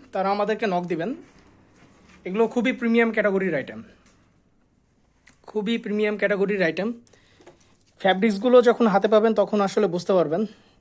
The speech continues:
যে এটা কতটা প্রিমিয়ামের মধ্যে, লাক্সারি কটনের মধ্যে এগুলো, হ্যাঁ, লাক্সারি কটনের মধ্যে। যার যেটা ভালো লাগে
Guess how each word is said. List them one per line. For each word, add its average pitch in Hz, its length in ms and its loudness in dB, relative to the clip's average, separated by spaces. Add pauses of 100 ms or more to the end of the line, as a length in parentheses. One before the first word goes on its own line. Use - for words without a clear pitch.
(240)
যে 170 140 -8
এটা 180 200 -4
কতটা 190 300 -2
প্রিমিয়ামের 175 480 -4
মধ্যে, 147 220 -8 (880)
লাক্সারি 175 420 -2
কটনের 190 380 2
মধ্যে 147 220 -8
এগুলো, 135 200 -12
হ্যাঁ, 233 140 -8 (140)
লাক্সারি 160 380 -6
কটনের 180 400 -4
মধ্যে। 160 220 -8 (920)
যার 180 180 2
যেটা 220 240 2
ভালো 214 160 4
লাগে 226 160 0